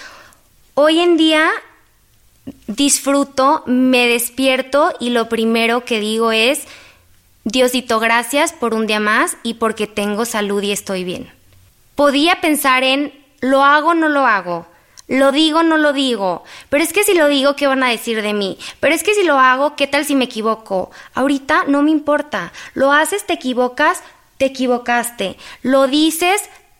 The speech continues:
lo dijiste mal, pide perdón. Y algo que me encanta y mis frases favoritas es, "Lo siento,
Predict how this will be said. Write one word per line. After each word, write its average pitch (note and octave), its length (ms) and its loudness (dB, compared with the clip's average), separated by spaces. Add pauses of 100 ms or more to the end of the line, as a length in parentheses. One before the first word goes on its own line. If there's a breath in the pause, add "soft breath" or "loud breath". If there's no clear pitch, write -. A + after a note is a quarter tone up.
(120)
lo C4 220 2
dijiste C4 540 -2
mal, C#4+ 320 2 (1000)
pide C4+ 240 2
perdón. G3+ 520 -4 (720 soft breath)
Y C#4+ 160 2
algo D4+ 420 2
que D#4+ 120 0
me C4+ 100 2
encanta A#3+ 720 -2 (340)
y C4 140 0
mis B3 320 0
frases B3 680 -2 (120)
favoritas G#3+ 1000 -2 (160)
es, G#3 460 -6 (440 soft breath)
"Lo G#3+ 220 0
siento, A3+ 640 -2